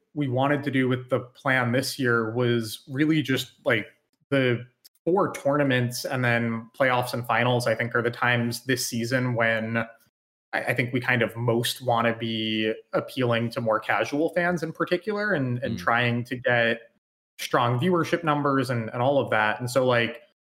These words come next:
Speaker 1: I-, I've actually been really encouraged so far throughout the season, but my, my hope is that May Melee, for instance, that if you're tuning in this week, you have the chance to earn those Ana skins. Like,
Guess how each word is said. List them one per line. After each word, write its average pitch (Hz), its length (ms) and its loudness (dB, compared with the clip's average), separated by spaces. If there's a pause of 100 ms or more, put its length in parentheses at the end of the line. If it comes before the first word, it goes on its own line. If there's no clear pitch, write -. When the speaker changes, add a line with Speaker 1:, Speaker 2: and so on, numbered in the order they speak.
Speaker 1:
I-, 113 180 0
I've 160 60 2
actually 165 260 0
been 127 160 0
really 135 240 2
encouraged 120 840 -2
so 135 200 0
far 120 360 0
throughout 165 300 0
the 147 80 -2
season, 127 400 -4
but 120 240 -2
my, 120 260 2
my 123 180 -2
hope 156 280 0
is 135 180 -4
that 120 360 2 (680)
May 135 200 2
Melee, 131 420 2
for 123 220 0
instance, 120 480 -2
that 120 400 2
if 127 180 -10
you're 123 100 -2
tuning 127 380 -2
in 156 160 0
this 135 180 -4
week, 123 360 -2
you 123 180 -6
have 117 140 0
the 117 80 -2
chance 120 300 0
to - 100 -4
earn 123 200 0
those 113 200 -2
Ana 143 260 2
skins. 127 560 -2
Like, 117 220 0